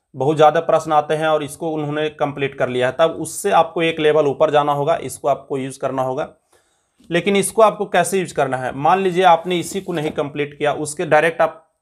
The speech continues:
ए, इस बुक पर जा रहे हैं, तो पहले आप बेसिक्स को, पहले आप क्या करते हैं, पहले आप सीढ़ी का एक पदयान तो चढ़िए, उसके बाद ना दूसरा पदयान चढ़िएगा। कोई अगर आपको डायरेक्ट घटना चक्र सजेस्ट कर रहा है, घटना चक्र पूर्वावलोकन सजेस्ट कर रहा है,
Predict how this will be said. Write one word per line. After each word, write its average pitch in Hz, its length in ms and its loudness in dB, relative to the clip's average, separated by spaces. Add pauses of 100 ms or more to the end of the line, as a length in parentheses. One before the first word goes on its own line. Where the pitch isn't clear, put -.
(120)
ए, 151 80 -10
इस 160 280 -8
बुक 151 220 -8
पर 147 100 0
जा 127 160 4
रहे 127 120 2
हैं, 127 80 -8
तो 156 80 -4
पहले 170 300 2
आप 196 100 4
बेसिक्स 156 520 -4
को, 208 260 -4
पहले 185 280 0
आप - 520 0 (420)
क्या 190 160 4
करते 156 260 0
हैं, 151 80 -4
पहले 170 220 4
आप 185 80 2
सीढ़ी 180 440 -4
का 202 160 0
एक 196 460 -4 (680)
पदयान 185 340 4
तो 190 120 -6
चढ़िए, 170 280 0
उसके 170 300 -2
बाद 185 200 6
ना 208 100 -2
दूसरा 170 280 -4
पदयान 143 340 -2
चढ़िएगा। 131 420 -2
कोई 190 280 -2
अगर 175 240 4
आपको 165 280 2
डायरेक्ट 147 580 -2 (100)
घटना 139 400 -4
चक्र 151 320 -4
सजेस्ट 143 520 -6
कर 123 160 0
रहा 127 100 4
है, 131 60 2
घटना 131 300 -4
चक्र 139 220 -6
पूर्वावलोकन 131 560 -4
सजेस्ट 127 420 -8
कर 123 140 -4
रहा 135 120 2
है, 175 100 -6